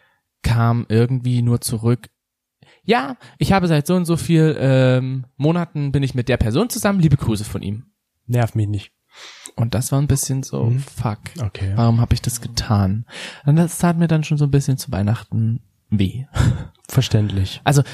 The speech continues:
Speaker 1: er kann ja nichts dafür, ne?
Speaker 2: Nee.
Speaker 1: Ist ja vollkommen richtig, aber irgendwie überkamen mich diese Weihnachtsgefühle.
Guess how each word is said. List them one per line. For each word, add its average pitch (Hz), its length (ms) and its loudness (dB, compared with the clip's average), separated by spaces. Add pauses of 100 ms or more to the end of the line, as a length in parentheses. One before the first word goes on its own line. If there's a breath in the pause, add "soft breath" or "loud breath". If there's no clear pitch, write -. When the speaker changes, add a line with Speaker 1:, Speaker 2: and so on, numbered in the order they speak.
(400 loud breath)
Speaker 1:
er - 120 -4
kann - 160 -4
ja 110 80 -2
nichts 110 180 -4
dafür, 127 420 -4
ne? 101 140 -2
Speaker 2:
Nee. 113 260 4
Speaker 1:
Ist 110 140 -4
ja 107 160 0
vollkommen 120 400 0
richtig, 123 300 0
aber 107 120 0
irgendwie 117 240 2
überkamen - 580 -2
mich 165 100 2
diese 113 260 -4
Weihnachtsgefühle. 113 840 -2